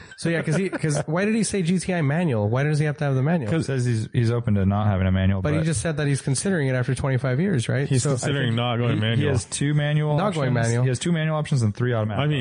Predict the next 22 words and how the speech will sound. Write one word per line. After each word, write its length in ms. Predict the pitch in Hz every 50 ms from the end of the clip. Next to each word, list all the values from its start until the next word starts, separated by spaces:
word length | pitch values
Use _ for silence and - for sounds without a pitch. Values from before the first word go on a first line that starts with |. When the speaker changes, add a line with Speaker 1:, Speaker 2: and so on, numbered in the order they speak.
| 113
Speaker 2:
options. 100 | 107 120
Speaker 3:
you 80 | 127 127
can 120 | 123 147
get 120 | 143 135 117
automatic 580 | 113 110 117 113 110 110 107 107 104 104 - -
in 140 | 107 101 104
the 100 | 104 95
G 160 | 95 107 98
T 160 | - - 107
I, 180 | 107 107 95 95
Speaker 1:
I 80 | - 160
would 160 | 175 - -
Speaker 3:
too. 80 | 160
Speaker 1:
just 80 | 156 135
say 120 | - 175 160
get 160 | 151 165 151
the 60 | 160 156
automatic 420 | 156 156 151 156 156 156 156 147
G 100 | 135 160 143
T 160 | - - 151
I. 240 | 190 226 196 107 98 - - - _ _ _ _ -
Like, 180 | 147 143 131